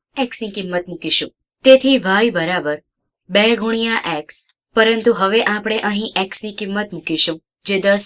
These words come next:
છે. તેથી બે ગુણ્યા દસ ઓછા પાંચ, માટે વાય બરાબર બે ગુણ્યા દસ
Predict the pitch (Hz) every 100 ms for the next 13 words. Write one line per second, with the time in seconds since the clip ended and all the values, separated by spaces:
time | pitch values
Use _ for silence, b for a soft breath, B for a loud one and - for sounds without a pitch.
0 | - 160 151 _ - 247 247 247 170 175
1 | 220 226 226 226 226 180 151 160 - -
2 | _ _ _ - 214 233 170 156 - _
3 | - 196 151 - - _ _ 277 277 269
4 | 254 170 180 220 165 190 147 156 - _
5 | _ 165 202 214 220 226 226 208 214 220